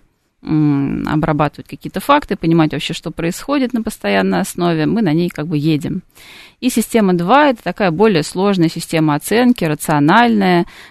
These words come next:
Мы видим черное, белое, серое, его оттенки и так далее. И в условиях кризиса у нас,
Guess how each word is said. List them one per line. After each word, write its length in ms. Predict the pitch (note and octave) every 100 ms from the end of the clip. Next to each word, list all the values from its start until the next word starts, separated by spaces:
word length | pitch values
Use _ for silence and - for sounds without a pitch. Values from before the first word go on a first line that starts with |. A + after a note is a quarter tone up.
| -
Мы 380 | F3 F3+ E3 D#3
видим 380 | E3 E3+ D#3
черное, 500 | D3+ F3 G#3 G#3 F3+
белое, 480 | D#3+ D#3+ G3 G3 D#3+
серое, 440 | - - F3+ G3+ D#3
его 220 | D3+ D#3
оттенки 540 | C#3+ - F3+ G3+ -
и 60 | D#3
так 200 | D#3 D3+
далее. 400 | D#3+ C#3 - F3+ _ - - -
И 140 | - A3
в 80 |
условиях 500 | G3+ - A3 F#3 D#3+
кризиса 640 | - B3 C#4+ A#3 - E3+ D3+
у 100 | -
нас, 440 | F3+ A3 B3 -